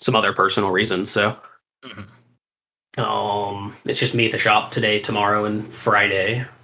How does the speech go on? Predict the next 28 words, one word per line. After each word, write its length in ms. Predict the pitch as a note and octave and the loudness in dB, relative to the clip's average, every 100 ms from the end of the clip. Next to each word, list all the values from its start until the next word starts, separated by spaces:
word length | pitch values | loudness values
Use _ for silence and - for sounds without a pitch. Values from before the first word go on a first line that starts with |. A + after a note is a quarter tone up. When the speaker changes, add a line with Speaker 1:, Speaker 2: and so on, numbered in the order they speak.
| _ _ _ - | _ _ _ -6
Speaker 1:
I 60 | G#2+ | -4
was 100 | G#2 | 0
hoping 400 | D#3 D#3+ D3 C3 | 2 4 4 4
to 100 | B2+ | 2
get 200 | B2 A#2 | 2 0
my 560 | A#2+ G#2+ G#2+ G2+ G#2 - - _ _ _ - | 0 2 2 -2 -4 -10 -20 _ _ _ -4
grinder 440 | - C#3 D#3+ A#2+ | 4 6 6 4
delivered 440 | A2 G#2 G2 F#2+ F#2+ | 2 -2 -4 -6 -6
today. 480 | - F#2+ E2+ F#2+ B2 - _ _ _ _ _ _ _ _ _ | -4 0 2 0 -4 -12 _ _ _ _ _ _ _ _ _
Speaker 2:
Oh, 300 | B2+ C3+ D#3+ | -2 2 4
yeah. 180 | C3+ C#3 C3+ - | 4 4 0 -4
Speaker 1:
Um, 120 | - - _ _ _ _ | -20 -20 _ _ _ _
it, 200 | - - | -14 -10
it, 200 | - C3 - _ | -4 -4 -4 _
I 100 | B2+ | -2
didn't. 420 | A#2 A#2 A2 A2 - _ _ - | 0 0 -2 -4 -8 _ _ -4
Um, 480 | A#2 G#2 G2+ G2 G2 | -2 0 -2 -4 -6
the 80 | A#2+ | -2
grinder 280 | B2 E3 D#3+ | 2 4 4
itself 480 | - - D3+ C3 B2+ | 2 2 4 2 0
was 280 | A#2+ C3 B2+ | 0 2 2
delivered 340 | B2+ B2 B2+ | 2 2 2
to, 240 | B2+ A#2 - | 2 0 0
to 100 | A#2+ | -2
the 80 | A2 | 0
Riggers 260 | A2 G#2+ | 0 0
warehouse 760 | G#2 G2+ G2 F#2+ G2 - - - | 0 2 2 2 -2 -6 -8 -12
yesterday. 760 | F#2+ F#2 G#2+ - F#2+ C#2+ F2+ | -10 -4 -2 -2 -4 -2 -4